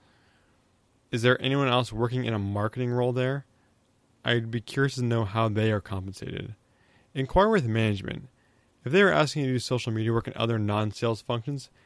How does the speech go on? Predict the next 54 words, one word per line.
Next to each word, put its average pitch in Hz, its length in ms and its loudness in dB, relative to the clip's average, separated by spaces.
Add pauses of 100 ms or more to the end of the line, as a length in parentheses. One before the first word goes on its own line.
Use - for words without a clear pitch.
(100)
can 127 120 -6
you 147 100 0
get 135 80 0
paid 131 160 0
for 131 80 -6
that 123 160 -2
time? 135 320 -2 (720)
Now, 123 220 2 (320)
this 127 140 -6
is 160 120 2
your 160 80 4
first 156 220 0
position 123 500 0 (920)
out 120 220 2
of 110 220 -2 (140)
college, 107 540 -2
so 113 160 0
I 113 120 2
would 131 260 0
stick - 460 -4
it 127 80 4
out 107 360 4 (600)
to 117 80 -8
have 113 200 2
an 117 160 -2
agency 120 380 0
name 107 340 0
recognition 107 380 -4
on 107 100 -2
the 104 100 -2
resume. 101 540 0 (380)
You 110 100 -6
get 131 80 2
a 139 60 4
little 143 100 2
bit 139 100 2
of 127 60 0
tenure 123 380 0
and 113 80 0
experience, 107 640 -2 (100)
but 117 180 0
really, 135 520 2 (400)
uh, 113 160 -4
start 139 360 2
looking 127 220 0
for 117 120 0
a 107 40 2
new 113 160 2
opportunity 107 460 -2
that's 104 120 -4
gonna 104 160 -2
pay 104 180 -4
you 104 200 2
now. 95 440 -4